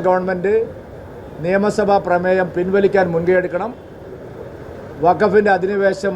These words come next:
ഒഴിവാക്കാൻ ഈ പ്രഖ്യാപിച്ച സ്ഥലങ്ങളെല്ലാം വിട്ടുകൊടുക്കാൻ തയ്യാറാവണം. ഉത്തർപ്രദേശിലെ ഏതോ അമ്പലത്തിലേക്ക് നോക്കുന്ന മാധ്യമങ്ങൾ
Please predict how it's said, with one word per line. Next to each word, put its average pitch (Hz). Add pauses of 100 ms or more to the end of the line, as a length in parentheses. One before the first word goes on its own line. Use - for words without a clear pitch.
ഒഴിവാക്കാൻ 180 (1080)
ഈ 185 (120)
പ്രഖ്യാപിച്ച 208
സ്ഥലങ്ങളെല്ലാം 185 (920)
വിട്ടുകൊടുക്കാൻ 185
തയ്യാറാവണം. 165 (720)
ഉത്തർപ്രദേശിലെ 220
ഏതോ 208 (100)
അമ്പലത്തിലേക്ക് 185 (300)
നോക്കുന്ന 170 (320)
മാധ്യമങ്ങൾ 160